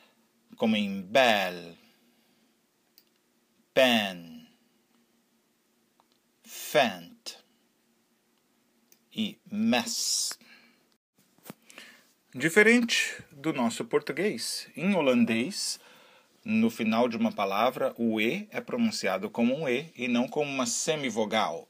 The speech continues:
I. Exemplo, Espanha e não Espanhe. Oranje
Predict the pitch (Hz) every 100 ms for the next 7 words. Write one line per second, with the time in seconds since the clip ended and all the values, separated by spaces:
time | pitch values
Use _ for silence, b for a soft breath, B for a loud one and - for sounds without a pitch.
0 | - 120 - _ _ b b b b _
1 | _ - 113 101 104 95 98 87 - _
2 | _ - - - - - 139 135 131 117
3 | 104 98 98 92 82 - - _ _ _
4 | _ _ _ 104 101 107 - - 131 117
5 | 107 98 82 - _ _ _ _ _ _
6 | _ _ 113 117 113 127 139 139 123 113
7 | 90 82